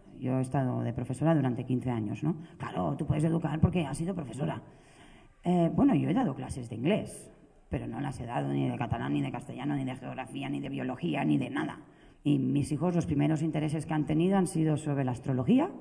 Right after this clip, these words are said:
sobre la biología, sobre la zoología,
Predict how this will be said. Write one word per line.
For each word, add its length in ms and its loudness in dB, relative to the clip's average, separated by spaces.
sobre 300 2
la 100 2
biología, 580 4
sobre 300 0
la 120 -2
zoología, 760 8